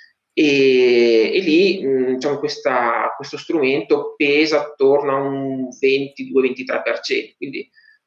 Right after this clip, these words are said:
è abbastanza importante, secondo me, all'interno del portafoglio.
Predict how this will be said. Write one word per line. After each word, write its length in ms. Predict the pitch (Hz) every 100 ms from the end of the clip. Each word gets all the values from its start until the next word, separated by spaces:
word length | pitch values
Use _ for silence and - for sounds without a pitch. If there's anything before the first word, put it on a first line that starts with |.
| _
è 80 | -
abbastanza 640 | 127 - 120 123 113 131 123
importante, 800 | 120 107 - 113 - - - -
secondo 300 | - - -
me, 60 |
all'interno 340 | 110 107 113 110
del 200 | - -
portafoglio. 720 | - - - - - - -